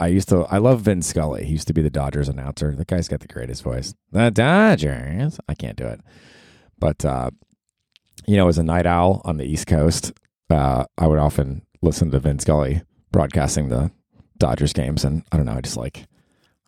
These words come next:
I like the Dodgers. Okay. I'm an Indians fan through and through, but I like the Dodgers. I will now move on to something more interesting. Okay. <clears throat>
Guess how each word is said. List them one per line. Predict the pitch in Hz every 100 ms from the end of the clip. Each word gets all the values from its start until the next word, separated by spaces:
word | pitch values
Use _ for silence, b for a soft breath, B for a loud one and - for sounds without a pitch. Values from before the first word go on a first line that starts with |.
| -
I |
like | 95 110
the |
Dodgers. | 110 131 135 -
Okay. | 104 120 131 147
I'm | -
an | 101
Indians | 107 127 120
fan | 131 123
through | 131
and | 117
through, | 120 123
but | 113
I |
like | 92 90
the |
Dodgers. | - 117 120 123
I | 104
will | 85
now | 95 131
move | 147 110
on | 101
to | 85
something | 90 80
more | 76
interesting. | 71 - 78 73 -
Okay. | 104 80 B B B B _ - -
<clears throat> | 196 117 110